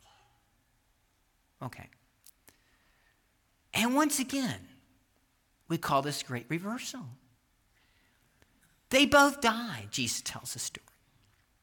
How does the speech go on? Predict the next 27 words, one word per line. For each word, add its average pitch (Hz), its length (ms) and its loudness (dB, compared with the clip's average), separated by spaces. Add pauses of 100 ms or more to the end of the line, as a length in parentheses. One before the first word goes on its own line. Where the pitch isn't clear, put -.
(1160)
The 123 100 -4
rich 147 240 2
guy 220 380 -2 (1200)
and 294 140 -2
Lazarus. 349 720 -4 (1040)
And 403 120 0
guess 453 240 4
what 453 320 4
happens? 453 580 -2 (1120)
Lazarus 466 600 8
gets 427 220 2
going 403 360 4
to, 403 80 2
he - 180 2
goes 415 300 4
to 415 80 2
heaven. 370 600 4 (2250)
And 117 140 -2
things 156 260 2
don't 208 220 2
go 202 200 0
so 190 220 -4
well 190 280 0
for - 160 -8
the 185 120 -6
rich 196 240 -6
guy. 135 340 -12